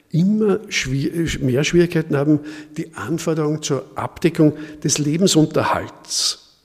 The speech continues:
der Betroffenen, der vertretenen, äh, Person überhaupt abzusichern. Für einige Personen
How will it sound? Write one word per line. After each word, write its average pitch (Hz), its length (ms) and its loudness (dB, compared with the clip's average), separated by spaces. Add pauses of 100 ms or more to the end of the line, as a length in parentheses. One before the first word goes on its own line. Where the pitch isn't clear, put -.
der 127 80 -4
Betroffenen, 107 720 -8
der 104 100 -10
vertretenen, 101 720 -4 (100)
äh, 101 160 -4
Person 95 560 -2 (340)
überhaupt 139 440 -4
abzusichern. - 720 -10 (1120)
Für - 440 4 (280)
einige 151 460 2
Personen 156 680 -4